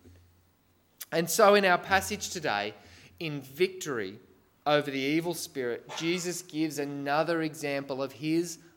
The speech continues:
authority, an authority that's ultimately shown in his victory over all evil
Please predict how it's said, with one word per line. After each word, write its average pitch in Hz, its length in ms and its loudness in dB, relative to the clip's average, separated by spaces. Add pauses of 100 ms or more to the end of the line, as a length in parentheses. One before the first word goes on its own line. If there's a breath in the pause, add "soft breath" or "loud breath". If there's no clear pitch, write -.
(180 loud breath)
authority, 185 760 -4 (1040 soft breath)
an 156 120 0
authority 175 640 2
that's 135 240 -4 (120)
ultimately 170 720 -2
shown 156 640 -2 (120)
in 139 120 -10
his 123 160 -8
victory 135 440 -6
over 113 440 -4 (200)
all 165 400 4
evil 82 300 -8